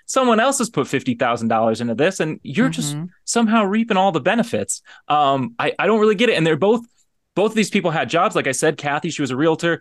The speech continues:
Speaker 1: Uh, Mark was a, you know, he, he, he dealt with mortgages and, uh, and those sorts of transactions. And then later, like, wa-, was on the city council. It's, it, it's a whole thing. Um, but anyways, people had a lot to say on this one.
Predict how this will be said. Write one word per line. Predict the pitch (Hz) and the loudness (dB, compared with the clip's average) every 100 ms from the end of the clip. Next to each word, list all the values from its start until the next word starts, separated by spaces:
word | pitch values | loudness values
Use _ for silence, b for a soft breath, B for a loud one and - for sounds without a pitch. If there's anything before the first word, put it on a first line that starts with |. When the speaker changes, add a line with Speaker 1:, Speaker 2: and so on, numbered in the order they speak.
| B B 131 | B B 0
Speaker 1:
Uh, | 120 117 110 107 | 2 4 2 0
Mark | 120 160 139 | 0 0 0
was | 127 | 0
a, | 123 117 110 104 - | 2 2 2 0 -6
you | - 76 123 113 | -12 -12 -6 -4
know, | |
he, | 107 123 | -4 -6
he, | - 104 107 - - | -8 -10 -12 -12 -10
he | 117 | -8
dealt | 110 135 - | -4 -2 0
with | 139 | -2
mortgages | 139 147 139 147 151 127 | 0 0 0 0 0 0
and, | 120 117 | 0 0
uh, | 120 113 107 - | 0 0 0 -2
and | 123 | -2
those | 139 | 0
sorts | 156 139 | 0 -4
of | 135 | -4
transactions. | 165 151 156 - 156 | -4 -2 -2 -2 -4
And | 135 | 0
then | 139 139 B B B _ | 0 -2 B B B _
later, | 143 185 180 | 0 2 4
like, | 151 135 | 2 2
wa-, | 123 113 | 0 0
was | 117 117 | -2 0
on | 147 | 0
the | 139 | 0
city | - 139 | -2 -4
council. | - 160 170 180 160 | -2 -8 -2 -2 0
It's, | 127 - | -2 -2
it, | 185 - | -4 -2
it's | - | -2
a | 226 | 0
whole | 196 196 | 2 2
thing. | - 196 120 107 b _ | 2 0 0 -6 b _
Um, | 151 151 147 135 | 2 4 2 0
but | 110 104 185 | -4 -2 0
anyways, | 269 226 147 117 | 4 4 2 0
people | 190 226 | -2 0
had | 220 | 2
a | 208 | 2
lot | 147 147 147 | 2 0 -2
to | |
say | - 143 | -2 0
on | 135 127 | 2 0
this | 120 | 0
one. | 135 120 | -2 -2